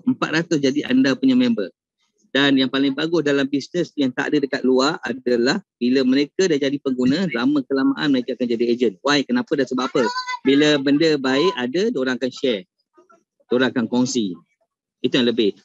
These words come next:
So, rejection ni anda kena tanam kat minda anda. Okey, bila anda dah buat road to rejection, setiap penolakan tu tulis. Ah, kenapa kena tolak, kenapa kena tolak,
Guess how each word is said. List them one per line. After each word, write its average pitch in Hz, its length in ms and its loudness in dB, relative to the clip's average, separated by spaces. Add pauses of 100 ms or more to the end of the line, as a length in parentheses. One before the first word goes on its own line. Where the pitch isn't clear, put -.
(160)
So, 151 160 2
rejection 180 560 0
ni 226 240 -2
anda 151 240 0
kena 156 80 -2
tanam 151 320 -2
kat 135 80 -8
minda 143 240 0
anda. 135 320 -2
Okey, 104 320 -4
bila 156 320 0
anda 175 560 -2
dah 147 160 -6 (560)
buat 180 320 -2 (160)
road 165 160 -2
to 151 160 -2
rejection, 175 640 0 (240)
setiap 151 400 -4
penolakan 160 480 -2
tu 180 80 -2
tulis. 156 720 -4 (1120)
Ah, 110 160 0
kenapa 123 320 0
kena 131 160 2
tolak, 131 480 2
kenapa 123 160 0
kena 127 240 0
tolak, 131 340 0